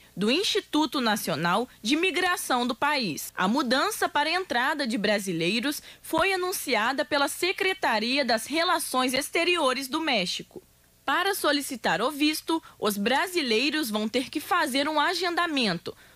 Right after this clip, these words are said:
no site da Secretaria das Relações Exteriores do país latino.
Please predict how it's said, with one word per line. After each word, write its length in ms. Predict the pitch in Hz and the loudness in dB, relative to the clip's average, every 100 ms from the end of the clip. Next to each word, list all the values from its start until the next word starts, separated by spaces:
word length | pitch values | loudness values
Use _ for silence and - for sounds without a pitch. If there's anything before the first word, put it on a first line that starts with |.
| - | -4
no 100 | 339 | -2
site 540 | 392 - 262 320 359 233 | 0 0 0 0 -2 0
da 140 | 226 | 0
Secretaria 920 | - 330 370 370 - 269 214 240 269 | 0 -2 0 0 0 0 2 0 0
das 200 | 208 185 | 0 0
Relações 680 | 220 302 339 262 - 226 208 | 0 0 2 0 0 0 0
Exteriores 760 | 185 - 175 160 165 220 285 - - - | -2 0 0 2 2 0 -2 -8 -16 -4
do 100 | 311 | -4
país 420 | - 339 320 302 | 0 0 0 0
latino. 680 | 302 339 - - 277 196 143 | 0 0 0 0 2 0 -4